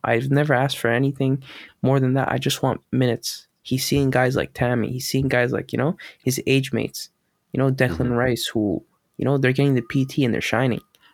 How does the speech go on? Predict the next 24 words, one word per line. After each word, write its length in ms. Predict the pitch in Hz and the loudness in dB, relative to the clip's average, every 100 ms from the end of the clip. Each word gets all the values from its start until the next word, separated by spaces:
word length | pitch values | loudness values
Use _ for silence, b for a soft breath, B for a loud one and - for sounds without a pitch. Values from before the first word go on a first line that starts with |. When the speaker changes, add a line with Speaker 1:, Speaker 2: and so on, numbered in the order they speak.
| - | -10
Speaker 1:
And 100 | - | -4
he's 120 | 143 135 | 0 2
Speaker 2:
Mm-hmm. 80 | |
Speaker 1:
never 240 | 135 139 143 | 4 4 4
had 180 | 139 135 | 4 4
that 120 | 123 | 2
opportunity. 680 | 135 - - 139 131 - - B B B - | 0 -4 -2 0 2 -2 -8 B B B -2
He's 160 | 135 | -2
completed 460 | - 131 - 156 139 | 0 0 2 4 4
m-, 280 | 123 123 104 | 4 2 4
ninety 280 | 139 147 | 4 4
minutes 260 | 139 147 156 | 4 2 0
four 380 | - - 147 151 | -6 -4 0 2
times 360 | 147 135 131 127 | 2 2 2 2
in 60 | |
the 80 | - | -2
Premier 260 | - 127 113 | -2 0 0
League 160 | 110 | 0
this 140 | 104 - | -2 -2
season. 300 | 113 139 139 | 0 2 2
He 80 | |
has 100 | 113 | 0
four 220 | - 131 120 | 0 0 0
goals. 420 | 110 107 - - | 0 -2 -4 -14